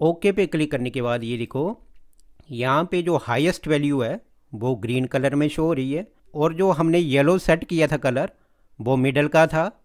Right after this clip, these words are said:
तो ये मिडिल में शो हो रही है, जो मिडिल की वैल्यू है वो शो हो रही है। और जो हमने सबसे लोएस्ट वैल्यू लिखी थी वो रेड कलर में, तो ये देखो रेड कलर में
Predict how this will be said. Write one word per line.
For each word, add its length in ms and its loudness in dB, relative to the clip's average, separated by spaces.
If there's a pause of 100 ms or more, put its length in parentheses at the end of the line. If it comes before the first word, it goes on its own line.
(160)
तो 80 -4
ये 160 -2
मिडिल 280 0
में 140 2
शो 120 -2
हो 100 2
रही 160 0
है, 100 -2
जो 140 0
मिडिल 300 0
की 120 -6
वैल्यू 300 0
है 80 0
वो 180 0
शो 120 -4
हो 100 0
रही 200 -4
है। 120 -10 (1000)
और 200 2
जो 140 4
हमने 320 2
सबसे 480 2 (120)
लोएस्ट 460 2
वैल्यू 260 2
लिखी 260 -2
थी 200 -4 (460)
वो 180 2
रेड 240 4
कलर 260 2
में, 160 0 (200)
तो 80 -4
ये 180 -2
देखो 360 -6
रेड 260 -2
कलर 240 -2
में 220 -4